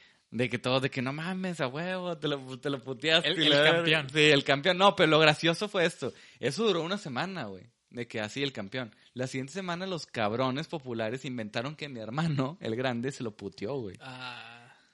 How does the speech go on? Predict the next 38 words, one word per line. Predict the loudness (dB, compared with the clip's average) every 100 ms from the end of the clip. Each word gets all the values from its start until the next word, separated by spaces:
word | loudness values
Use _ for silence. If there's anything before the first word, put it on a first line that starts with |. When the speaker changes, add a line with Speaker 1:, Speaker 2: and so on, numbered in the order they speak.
| _
Speaker 1:
Para | 0 2
desmeritarme, | 2 0 -6 -6 -4 -4 -6 -10
güey, | -12 -8
sacas, | -8 -8
Speaker 2:
Exacto. | -10 -10 -14
Speaker 1:
güey. | -20 -20 -20 _
Y | 0
yo, | 2 2
"Vergas, | 0 0 0 -2 -4 -6
güey, | -8 -10 -12 -16 _
no | -8
mames". | 0 2 2 -2 -2
Y | -4
que | -4 -4
con | -6
un | -2 2
anillo | 4 6 4 4 4
aparte, | 4 4 4 2 -4
güey, | -4
o | -4
sea, | -2
de | -2 -4
que... | -6 -8 _ -20 _ _ _
Porque | -6 0
le | 0
quedó | 2 0
el | 0
ojo | -4
tan | -6 -6
morado | -4 -2 0 -2
que | -6
pensaron | -8 -8 -10
que |
fue | -12
con | -10 -8
un |
anillo, | -6 -6 -8 -10
güey. | -12